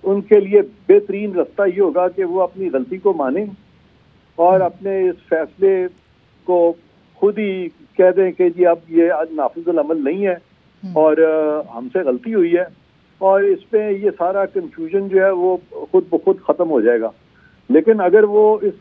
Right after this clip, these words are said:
Speaker 1: गलत ऑर्डर को इसी तरह से फोर्स करते रहे, यानी वो ये इंप्रेशन देते रहे कि ये तो जैसे पार्लियामान की लड़ाई हो गई है अदालतों के साथ, तो ऐसा नहीं है।
Speaker 2: हम्म।
Speaker 1: पार्लियामान की कोई लड़ाई नहीं है। लड़ाई जो है वो इनके अपने जजों के खिलाफ है। मसलन चार जजेस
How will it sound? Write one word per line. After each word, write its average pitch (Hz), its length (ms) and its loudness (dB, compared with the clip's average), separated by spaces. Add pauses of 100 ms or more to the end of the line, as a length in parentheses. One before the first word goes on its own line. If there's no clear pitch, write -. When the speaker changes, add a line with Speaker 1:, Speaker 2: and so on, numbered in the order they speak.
(120)
Speaker 1:
गलत 190 260 0
ऑर्डर 180 240 -2
को 196 160 -2
इसी 180 180 -6
तरह 208 220 -4
से 208 140 0
फोर्स 175 320 -4
करते 196 340 -2
रहे, 185 220 0
यानी 180 220 -2
वो 185 180 2
ये 208 200 0
इंप्रेशन 180 440 -4
देते 202 280 4
रहे 156 160 2 (840)
कि 180 380 4
ये 202 80 6
तो 202 160 2
जैसे 180 280 0
पार्लियामान 165 720 -4
की 180 200 -10
लड़ाई 151 280 2
हो 170 140 2
गई 160 120 0
है 175 280 2
अदालतों 135 680 -4
के 196 120 -2
साथ, 208 200 -2
तो 208 220 -6
ऐसा 175 240 -2
नहीं 196 280 -4
है। 123 160 -2 (280)
Speaker 2:
हम्म। 190 200 -10
Speaker 1:
पार्लियामान 202 560 0
की 208 140 -12
कोई 190 200 2
लड़ाई 175 280 2
नहीं 190 180 -6
है। 233 120 2
लड़ाई 160 280 0
जो 208 260 0
है 220 80 0
वो 220 280 0 (480)
इनके 214 300 -2
अपने 202 300 0
जजों 180 300 0
के 208 100 0
खिलाफ 147 340 0
है। 185 80 -2
मसलन 185 300 -6
चार 208 300 2
जजेस 185 300 -2